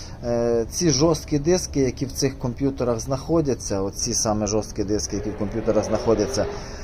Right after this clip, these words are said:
е, вони вже не актуальні, вони вже не то, що не актуальні, вони вже від'їздили і відпрацювали своє.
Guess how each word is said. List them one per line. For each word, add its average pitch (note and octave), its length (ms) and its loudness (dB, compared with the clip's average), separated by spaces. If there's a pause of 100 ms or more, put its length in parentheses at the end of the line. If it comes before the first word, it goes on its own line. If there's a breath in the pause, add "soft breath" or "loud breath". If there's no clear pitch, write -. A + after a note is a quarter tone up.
(180 loud breath)
е, B2 80 2
вони G3+ 300 4
вже E3 180 4
не E3 160 8
актуальні, D#3+ 560 6
вони C#3 200 4
вже C#3 200 4
не C#3 80 4
то, G3 140 2
що - 160 2
не C#3 140 4
актуальні, A#2 440 4
вони C#3 200 4
вже B2+ 140 2
від'їздили B2 840 4
і B2 100 2
відпрацювали B2 840 6
своє. F#2 580 2